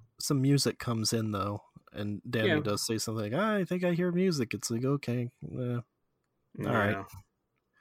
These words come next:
Speaker 2: Except it's weird 'cause they also don't set any of that stuff up as it would have an effect on your brain.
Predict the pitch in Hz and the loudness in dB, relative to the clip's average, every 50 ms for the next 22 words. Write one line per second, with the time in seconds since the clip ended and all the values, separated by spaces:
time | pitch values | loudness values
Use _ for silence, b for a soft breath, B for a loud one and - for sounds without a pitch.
0 | b b b b 143 139 135 - 165 160 135 135 156 - - 160 151 131 135 135 | b b b b 0 2 8 8 8 8 8 4 0 2 4 4 4 4 4 6
1 | 147 156 151 139 135 113 131 123 110 120 120 120 120 113 - 135 127 123 113 95 | 8 8 8 8 6 4 2 4 6 8 8 8 6 4 4 4 4 4 4 2
2 | 110 - 151 127 113 117 120 117 117 117 107 110 107 98 - - - 120 110 107 | 2 4 4 4 4 2 0 0 0 2 4 2 2 2 0 0 2 2 2 2
3 | - - 107 - 117 113 110 - - - 104 104 101 101 95 - - - 117 110 | -2 -4 0 2 4 4 4 2 0 0 2 2 0 -2 -2 -6 -4 0 0 0
4 | 113 113 117 113 113 110 107 101 - - 117 104 101 98 98 - 107 101 101 - | 0 -2 -4 -2 2 2 2 0 0 2 4 4 4 4 2 0 -2 -4 -4 -2
5 | - 113 101 - - 127 104 101 98 95 92 - - 92 - - - 131 - - | 0 0 0 0 -2 -4 -4 -4 -4 -6 -8 -8 -6 -6 -4 -2 -2 -4 -4 -4